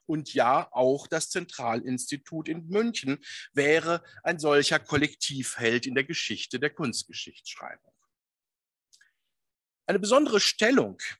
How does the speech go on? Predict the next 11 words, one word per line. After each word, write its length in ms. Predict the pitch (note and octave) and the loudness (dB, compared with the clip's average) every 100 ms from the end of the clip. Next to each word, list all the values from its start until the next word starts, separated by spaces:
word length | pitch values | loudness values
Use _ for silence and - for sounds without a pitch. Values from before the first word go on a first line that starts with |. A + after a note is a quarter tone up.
| _ | _
innerhalb 520 | - B3+ A3 D#3 B2 | -2 0 2 2 0
einer 260 | C3 C3+ B2+ | -2 -2 -2
solchen 600 | G#2+ C#3 F#3+ - C#3+ B2 | 0 2 2 0 0 0
Institutionengeschichte 1500 | C#3 D3+ - C#3+ C3+ - C4 D4 D#3 A#2+ A#2+ - E3 - D#3 | -2 -4 -6 -12 -10 -6 -4 -2 -2 -2 -2 -2 -4 -4 -4
nimmt, 540 | D3 D3+ F3 B3 C4+ | 0 2 4 0 -2
und 140 | F3 D3 | -4 -4
das 180 | C3 - | -4 -6
bis 240 | B2+ - | -8 -4
heute, 520 | C#3 D3 E3 G#3 G#3 - - - G3 | -2 0 0 -2 -2 -4 -16 -10 -8
dieses 360 | F#3 G3+ - | -4 -2 -2
merkwürdig 1000 | F3 E3+ A#3+ - G#3 G#3+ F#3+ F#3+ - | 0 0 0 -2 -6 -4 -4 -6 -8